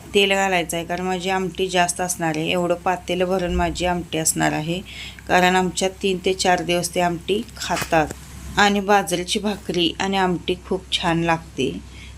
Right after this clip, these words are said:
त्यामुळे मी जास्तच आमटी करणार आहे. भाकरी वगैरे कुस्करून खाता येते. त्यान मी काय केलं आहे तर दोन अडीच पळी तेल घातलेलं आहे आणि तेल चांगलं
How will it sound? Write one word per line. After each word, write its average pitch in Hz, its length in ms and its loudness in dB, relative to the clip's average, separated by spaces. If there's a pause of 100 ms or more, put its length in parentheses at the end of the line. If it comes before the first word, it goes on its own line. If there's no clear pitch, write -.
(120)
त्यामुळे 175 320 4
मी 180 260 0
जास्तच 180 680 2
आमटी 175 320 2
करणार 160 460 4
आहे. 160 320 2
भाकरी 170 400 2
वगैरे 175 260 4
कुस्करून 175 560 -2
खाता 160 340 -2
येते. 156 400 4 (720)
त्यान 180 280 4
मी 185 220 2
काय 190 200 4
केलं 185 260 0
आहे 180 140 2
तर 208 80 4
दोन 185 240 2
अडीच 175 300 0
पळी 175 220 0 (160)
तेल 185 180 6
घातलेलं 160 480 2
आहे 151 320 0 (400)
आणि - 120 0 (100)
तेल 196 200 4
चांगलं 190 460 2